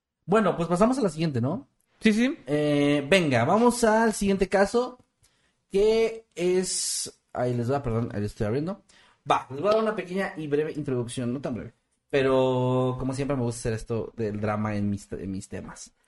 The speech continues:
Speaker 1: En Colombia, no sé si sepas tú, pero existe un evento folclórico que ya se ha convertido en una de las celebraciones más anticipadas y además queridas por todos sus participantes, así como en uno de los símbolos culturales más importantes de este hermoso país. ¿Sabes cuál es?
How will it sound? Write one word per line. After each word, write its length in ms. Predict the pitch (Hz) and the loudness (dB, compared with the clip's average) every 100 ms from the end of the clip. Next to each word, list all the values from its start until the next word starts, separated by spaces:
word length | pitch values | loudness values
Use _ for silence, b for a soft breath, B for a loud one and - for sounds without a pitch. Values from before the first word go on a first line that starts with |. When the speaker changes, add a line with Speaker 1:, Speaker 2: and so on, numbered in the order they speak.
| _ _ | _ _
Speaker 1:
En 140 | 190 247 | -2 0
Colombia, 520 | 269 220 131 123 - _ _ _ | 2 2 2 -2 -4 _ _ _
no 160 | 127 127 | -6 -6
sé 80 | 127 | -6
si 60 | |
sepas 260 | 156 180 202 | -6 -6 -4
tú, 200 | 247 226 | -4 -2
pero 220 | 220 214 165 | 0 -2 -2
existe 420 | 170 196 190 208 | -6 -6 -2 -2
un 80 | 190 | -2
evento 260 | 170 180 | -2 -4
folclórico 840 | 175 165 165 202 190 160 143 143 - b b | -6 -6 -6 -2 0 0 0 -2 -4 b b
que 80 | - | -4
ya 140 | 135 147 | -2 0
se 100 | 190 | -2
ha 40 | |
convertido 400 | 202 190 185 175 | -2 -2 -4 -6
en 80 | 170 | -4
una 160 | 170 170 | -2 -2
de 60 | |
las 120 | 156 | -4
celebraciones 680 | - 127 120 117 143 143 139 | -4 -4 -2 -4 -2 -2 -2
más 280 | 139 147 180 | -4 -4 -4
anticipadas 720 | 175 170 180 170 156 143 - | -6 -8 -10 -4 -2 -2 -4
y 60 | - | -6
además 380 | 120 107 107 - | -4 -4 -4 -6
queridas 480 | 156 147 127 - - B B - | -4 -2 -2 -4 -12 B B -2
por 240 | 156 165 | 0 0
todos 220 | 135 123 | -2 -2
sus 80 | 123 | -4
participantes, 640 | - 131 - 220 220 156 - | -6 -8 -4 -2 0 -2 -6
así 320 | 131 - 190 | -6 -4 -4
como 220 | 196 196 | 0 0
en 60 | 190 | 2
uno 120 | 208 | 2
de 80 | 196 | 0
los 140 | 165 | -4
símbolos 400 | - 196 202 196 | -2 -2 0 -2
culturales 520 | - 202 202 190 185 180 | -4 -6 -2 -2 -2 -4
más 200 | 160 185 | -4 -6
importantes 580 | 170 160 123 117 143 | -6 -6 -6 -4 -4
de 140 | 127 98 | -4 -6
este 180 | - 120 | -4 -6
hermoso 300 | 101 104 107 | -4 -6 -6
país. 240 | 170 147 | -4 -2
¿Sabes 160 | 139 135 | -2 0
cuál 160 | 160 | -2
es? 220 | - - | -4 -12